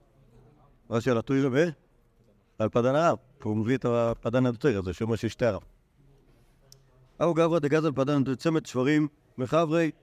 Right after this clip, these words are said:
אזל, קרב והוכר, ואז היה בו זרען, וסוף הדין עולם הרי. אוקיי? כלומר, אמ, עשה סינג'ר את השברים האלה, לעבוד אצלו בשדה,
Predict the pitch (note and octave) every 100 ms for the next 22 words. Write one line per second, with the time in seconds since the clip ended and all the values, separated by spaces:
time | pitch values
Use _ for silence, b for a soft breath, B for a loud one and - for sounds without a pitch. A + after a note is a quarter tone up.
0 | _ - A2+ D3 E3 D#3+ D#3+ C#3 B2+ C#3+
1 | C3 A#2 C3+ C#3+ C3+ C3+ A2+ A#2+ B2 A2+
2 | G2+ G#2 G2 C3 B2 G#3 F#3+ F#3 F#3+ G3
3 | G3 G#3 F#3+ - _ - _ B2 A2 F#3+
4 | F#3 - - - F3 B2 G#2 B2 F3 G3
5 | - _ _ _ _ _ - _ _ _
6 | _ _ - B2+ C3+ C#3 C#3 C#3 C#3 C#3
7 | C#3 C#3 C#3 C#3 C#3 C#3 - _ _ _
8 | _ _ _ _ _ _ _ _ - B2+
9 | G3 F#3+ F3 D#3+ D#3+ E3+ G#3 E3 D#3 C#3+
10 | C3+ C3 A2+ D3+ D3+ C3 A2+ G#2 G#2+ A#2+
11 | D3 C3+ C#3+ A#2+ B2+ B2 B2